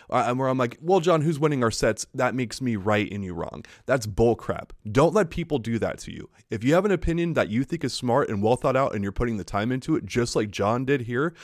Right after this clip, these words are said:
uh, Velociraptor, you freaking stick to that. And he has a very valid point here, and I've been backing up far more than I've been,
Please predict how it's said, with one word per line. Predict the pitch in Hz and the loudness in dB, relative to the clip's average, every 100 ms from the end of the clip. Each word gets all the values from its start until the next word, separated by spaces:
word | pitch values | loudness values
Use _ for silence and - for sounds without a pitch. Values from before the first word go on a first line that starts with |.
| - - | -18 -2
uh, | 98 | 0
Velociraptor, | 101 110 120 147 147 160 160 - _ _ _ _ | 4 2 2 0 -2 0 -2 -4 _ _ _ _
you | 135 | -6
freaking | 143 - 170 147 | -2 0 2 0
stick | - 135 - | -2 -2 -2
to | 117 | -4
that. | 82 - - _ _ - | -6 -10 -16 _ _ -2
And | 120 110 | 0 0
he | 110 165 175 | -2 0 0
has | 123 147 147 123 | 2 2 2 2
a | 113 | 2
very | 104 131 131 | 4 4 4
valid | 110 113 110 - | 4 2 2 -2
point | - 151 156 | -2 -2 0
here, | 117 107 | -2 0
and | 107 | 0
I've | 107 | 0
been | 110 | 2
backing | 123 117 127 113 | 2 0 0 -2
up | - | -2
far | - 117 117 | 2 4 4
more | 110 104 | 2 0
than | 95 | 0
I've | 95 | -4
been, | 95 92 | -6 -8